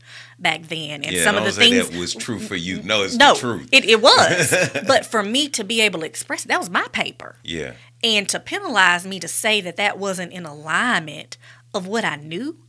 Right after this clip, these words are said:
Speaker 1: was history, that was the first lesson for me. But I have to tell you,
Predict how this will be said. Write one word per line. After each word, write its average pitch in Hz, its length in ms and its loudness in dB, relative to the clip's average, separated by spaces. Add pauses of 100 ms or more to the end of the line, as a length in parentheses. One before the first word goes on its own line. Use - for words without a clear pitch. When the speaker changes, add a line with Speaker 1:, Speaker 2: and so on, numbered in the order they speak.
(220)
Speaker 1:
was 277 200 -6
history, 285 520 -4 (460)
that 226 140 4
was 202 120 -4
the 170 80 -10
first 180 340 0
lesson - 300 -10
for - 140 -18
me. - 260 -20 (600)
But 240 420 -2
I 214 160 4
have 208 500 -2
to 233 120 -4
tell 185 380 -4
you, 165 340 -16